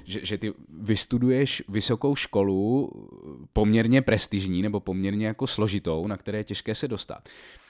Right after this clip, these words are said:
Pak, eh, z té školy odejdeš, začneš pracovat v tom oboru, který jsi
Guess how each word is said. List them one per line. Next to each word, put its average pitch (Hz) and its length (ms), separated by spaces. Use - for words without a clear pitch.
Pak, - 300
eh, 95 280
z - 100
té 117 100
školy 135 280
odejdeš, 104 420
začneš 120 520
pracovat 110 480
v - 60
tom 113 180
oboru, 113 260
který 113 240
jsi 139 220